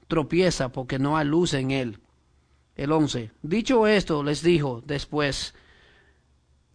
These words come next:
"Nuestro amigo Lázaro duerme, mas voy para despertarle". Dijeron entonces sus discípulos: "Señor, si duerme, sanará". Pero Jesús decía esto de la muerte de Lázaro, y ellos pensaron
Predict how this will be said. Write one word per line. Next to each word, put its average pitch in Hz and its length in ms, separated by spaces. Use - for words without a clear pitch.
"Nuestro 190 440
amigo 302 360
Lázaro 202 480
duerme, 151 640
mas 147 260
voy 202 360
para 147 220
despertarle". 139 800
Dijeron 175 540
entonces 180 680
sus 170 260
discípulos: 151 680
"Señor, 156 600
si 147 240
duerme, 156 640
sanará". 135 640
Pero 139 220
Jesús 190 380
decía 202 400
esto 190 340
de 139 100
la 139 120
muerte 165 340
de 156 100
Lázaro, 135 460
y 139 180
ellos 170 300
pensaron 127 560